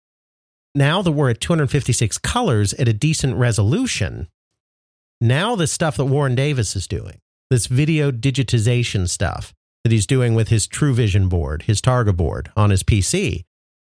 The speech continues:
is applicable to this new arcade hardware. They decide to feature Warren Davis's digitized graphics stuff that he's been doing as part of this new hardware. So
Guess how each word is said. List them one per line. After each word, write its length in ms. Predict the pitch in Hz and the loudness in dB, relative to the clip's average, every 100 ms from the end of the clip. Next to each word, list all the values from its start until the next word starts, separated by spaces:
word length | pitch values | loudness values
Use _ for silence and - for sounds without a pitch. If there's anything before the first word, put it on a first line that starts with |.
| - | -4
is 180 | 156 131 131 | -2 0 0
applicable 840 | - - 185 214 143 104 78 80 _ _ - | 0 2 0 0 2 2 0 -4 _ _ -2
to 100 | 160 | 0
this 220 | 135 - | 2 2
new 220 | 131 123 | 2 2
arcade 380 | 104 98 117 107 | 2 0 0 2
hardware. 580 | 90 87 - - 90 - _ _ _ _ _ _ _ - | 0 -2 -6 -14 -16 -20 _ _ _ _ _ _ _ -4
They 200 | 117 127 | -2 0
decide 800 | 117 - 156 156 139 117 110 110 - | 0 0 -2 -2 -2 0 -2 -4 -2
to 180 | 143 113 | 0 0
feature 800 | - 202 196 - 123 110 107 - - | -2 -2 -2 -2 0 0 -2 -6 -2
Warren 340 | 127 139 123 | 0 2 0
Davis's 520 | 131 139 123 - 107 98 | 0 0 0 -2 -2 -4
digitized 1160 | 107 131 123 - 127 110 101 98 90 87 - - 120 | -2 0 0 0 0 2 2 2 0 -2 -6 -10 -2
graphics 480 | 123 147 143 101 - | 0 0 -2 -2 -2
stuff 560 | - - 101 76 - | -4 -2 -2 -4 -2
that 120 | 104 | 0
he's 200 | 110 98 | 2 0
been 180 | - 98 | 0 0
doing 400 | 92 87 78 78 - _ - | 2 2 0 -2 -8 _ -2
as 160 | 143 | -2
part 220 | - 135 107 | 0 0 2
of 80 | |
this 180 | 98 - | 0 0
new 160 | 107 98 | 2 2
hardware. 460 | 113 107 95 69 | 2 0 -2 -4
So 380 | - - 110 90 | -4 0 0 0